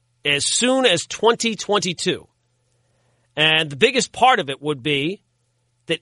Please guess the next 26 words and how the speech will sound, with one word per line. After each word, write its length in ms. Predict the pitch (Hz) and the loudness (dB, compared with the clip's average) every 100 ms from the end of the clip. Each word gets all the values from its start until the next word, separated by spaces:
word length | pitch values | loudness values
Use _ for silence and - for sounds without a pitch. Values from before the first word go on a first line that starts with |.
| _ | _
each 340 | 247 285 - | 0 2 0
league 640 | 196 220 240 139 127 180 196 _ _ _ _ _ _ 151 | 2 2 2 0 -4 -10 -12 _ _ _ _ _ _ 0
would 180 | 170 | 2
go 240 | 135 185 190 | 4 2 2
from 380 | - 175 151 - _ | 2 0 0 -10 _
five 480 | _ - 185 226 262 | _ 0 2 2 -2
playoff 480 | - 139 117 95 - | -4 -4 -4 -10 -12
teams 520 | 113 92 101 139 - _ _ _ _ _ _ _ _ - | -18 -16 -18 -20 -20 _ _ _ _ _ _ _ _ -4
to 100 | 202 | 0
seven 520 | - 294 277 185 110 | 2 2 2 0 -4
playoff 440 | - 123 101 - | -8 -10 -10 -18
teams. 480 | - 85 _ - - _ _ _ _ _ | -20 -20 _ -20 -20 _ _ _ _ _
So 160 | - 143 | -6 -4
instead 340 | 143 - 214 | -2 2 2
of 140 | 214 - | 2 -4
three 340 | - 190 240 | 0 2 2
division 420 | 240 240 214 226 | 4 2 2 2
winners 460 | 185 170 165 170 - _ _ _ | 2 2 0 -4 -8 _ _ _
and 180 | 151 143 | -8 -6
two 200 | - 185 | -6 0
wild 420 | 165 202 214 190 | 2 4 0 -2
cards, 500 | 127 90 90 - - _ _ _ _ _ _ _ _ _ _ - | -10 -10 -16 -18 -20 _ _ _ _ _ _ _ _ _ _ -6
you 160 | 151 | -2
would 140 | 160 151 | 0 0
have 280 | 160 160 143 | 0 -2 -4
seven 760 | - - - 226 226 226 254 | -8 -2 2 2 4 2 2